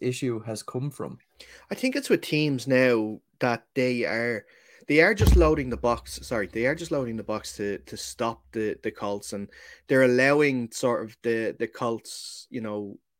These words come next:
Speaker 2: receiving core to go one-on-one with their defense and think that they'd be able to do it. Because it seems as though, and it was the same last year when he was with the Falcons, Matt Ryan has no problem taking a team down the field. It's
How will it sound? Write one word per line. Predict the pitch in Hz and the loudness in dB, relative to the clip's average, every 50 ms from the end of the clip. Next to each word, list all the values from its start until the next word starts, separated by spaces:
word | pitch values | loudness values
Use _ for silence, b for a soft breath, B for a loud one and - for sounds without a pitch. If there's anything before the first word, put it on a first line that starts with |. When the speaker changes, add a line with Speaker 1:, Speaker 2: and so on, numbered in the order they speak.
| _ _ _ _ _ _ _ _ _ _ - | _ _ _ _ _ _ _ _ _ _ -16
Speaker 2:
receiving | 113 113 - - - 123 127 135 127 131 120 110 | -14 -12 -8 -6 -4 -2 -2 -2 -2 -4 -6 -6
core | 101 - - 104 104 104 104 | -8 -8 -6 -2 -2 -2 -2
to | - - - | -4 -8 -8
go | - 127 120 120 | -4 -2 0 0
one-on-one | 123 120 120 120 117 110 107 107 104 101 104 104 104 98 98 - B B B B B B | 0 0 0 -2 -2 -2 -4 -6 -8 -8 -8 -8 -8 -8 -10 -14 B B B B B B
with | - 127 120 - | -4 -4 -2 0
their | - 117 110 | -2 -2 -2
defense | - 110 110 110 104 - 110 104 101 98 - | -2 -4 -6 -6 -6 -8 -8 -8 -8 -8 -10
and | 101 101 | -12 -10
think | - 117 107 101 | -8 -10 -8 -8
that | 110 101 | -10 -10
they'd | - 104 92 | -8 -8 -6
be | 101 101 | -4 -6
able | 101 92 | -6 -6
to | - | -6
do | - 113 | -6 -6
it. | 113 | -4
Because | 98 110 139 127 - B B B B B B B B B B B B B - | -2 -2 -2 -2 -2 B B B B B B B B B B B B B 0
it | 156 | 2
seems | 156 - 180 190 202 220 208 196 | 2 4 4 4 4 2 0 -2
as | 185 160 | -2 4
though, | - 170 165 160 151 147 143 123 - - | 6 6 6 6 6 4 2 0 -6 -6
and | 131 135 123 127 120 - - | -6 -4 -4 -4 -6 -6 -6
it | 131 | -6
was | 143 139 131 - | -4 -4 -4 -6
the | 135 | -6
same | - - 156 165 160 143 | -4 -2 0 0 0 0
last | 127 127 135 143 143 - - | 0 2 2 0 0 -2 -2
year | 127 113 | -2 -2
when | 107 110 107 | -2 -4 -6
he | 110 113 | -6 -6
was | 110 104 - | -8 -6 -8
with | 113 - | -8 -10
the | - - | -10 -8
Falcons, | - 113 117 123 131 - 107 107 113 | -4 -2 -2 -2 -4 -6 -10 -12 -8
Matt | 131 147 156 - | -6 -6 -6 -2
Ryan | 208 202 202 196 | -2 -2 -2 0
has | 180 170 160 | -2 -4 -4
no | 170 160 | -4 -4
problem | 156 160 - 143 139 135 127 117 | -4 -4 -4 -4 -2 -2 -4 -6
taking | - - 123 127 127 - 110 107 | -4 -2 -2 -2 -2 -4 -8 -8
a | |
team | - - - 113 113 113 | -8 -8 -6 -6 -4 -2
down | 104 120 117 117 127 135 | 0 0 0 0 0 -4
the | 120 | -4
field. | 113 - 107 101 98 92 B B B B B B B | -6 -6 -4 -4 -6 -6 B B B B B B B
It's | B 143 135 - | B -6 -6 -6